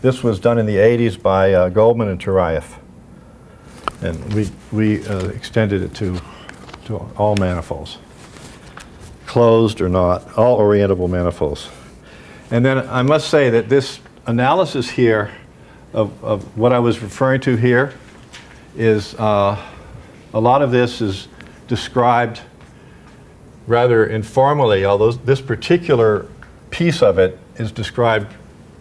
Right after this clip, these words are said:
sort of carefully in here. And then, uh, much more of the further structure is described carefully in here. And, uh, in, in, in the work that's going on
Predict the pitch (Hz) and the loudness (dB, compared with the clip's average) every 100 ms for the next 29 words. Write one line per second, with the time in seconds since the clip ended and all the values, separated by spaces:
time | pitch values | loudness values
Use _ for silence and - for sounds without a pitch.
0 | - - - 147 127 - 120 104 - 104 | -20 -8 2 4 4 2 0 0 -2 -6
1 | 101 98 107 92 90 104 - - - - | -4 -4 -2 -2 -2 -6 -18 -20 -20 -20
2 | - - - - - - - - 101 104 | -20 -20 -20 -20 -20 -20 -20 -14 -8 -2
3 | 113 120 117 113 - 123 - - 110 143 | 0 0 0 -6 -14 -18 -14 -4 0 0
4 | 143 123 135 143 123 98 - - - - | 0 2 4 4 2 -2 -8 -20 -20 -20
5 | - - - - 117 - 135 143 131 - | -20 -20 -20 -8 -6 -2 2 2 2 -2
6 | 123 110 - 104 110 104 117 117 110 - | -2 -2 -2 -6 -6 -6 0 0 0 0
7 | 113 107 - 110 98 98 151 131 113 110 | 0 0 -4 -6 -4 -2 2 4 2 -2
8 | - - - - - - 107 107 104 - | -14 -20 -20 -20 -20 -10 -4 -4 -4 -8
9 | - 101 101 101 101 - - - - - | -8 -2 0 0 -2 -14 -20 -20 -20 -20
10 | - - - - - - - - - - | -20 -20 -20 -20 -20 -20 -20 -20 -20 -20
11 | - - 107 104 - 110 107 110 104 107 | -20 -16 -8 -8 -8 -8 -8 -6 -2 2
12 | 123 123 104 - 117 110 107 104 101 | 2 2 -2 2 2 2 2 0 -4